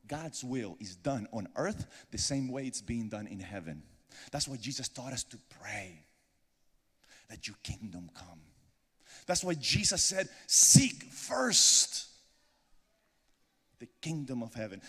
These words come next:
He didn't say, "Seek miracles, seek deliverance, seek, seek signs and wonders." No, seek the kingdom of heaven, which is found in the Holy Spirit.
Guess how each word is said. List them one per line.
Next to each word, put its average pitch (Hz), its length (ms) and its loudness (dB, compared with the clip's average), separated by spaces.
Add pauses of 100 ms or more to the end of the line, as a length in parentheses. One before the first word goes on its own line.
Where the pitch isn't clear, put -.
He 233 140 -4
didn't 262 100 2
say, 240 140 2
"Seek - 360 2
miracles, 208 600 -2
seek 160 260 -4
deliverance, 190 580 -2
seek, 196 160 -2
seek - 300 -4
signs 196 340 0
and 180 100 -2
wonders." 190 360 -2 (140)
No, 220 200 -4
seek - 500 0 (240)
the 214 80 -4
kingdom 262 600 2
of 175 140 2
heaven, 196 400 0 (180)
which 214 240 2
is 180 100 4
found 247 380 0 (240)
in 254 320 8
the 175 100 4
Holy 196 420 0
Spirit. 214 680 0